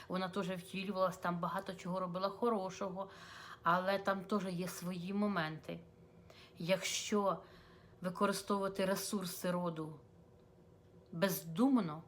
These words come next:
бездумно, можуть бути різні випадки,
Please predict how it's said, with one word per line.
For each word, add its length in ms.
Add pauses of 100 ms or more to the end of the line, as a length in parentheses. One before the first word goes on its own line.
(1700)
бездумно, 640 (1080)
можуть 280
бути 240
різні 340
випадки, 560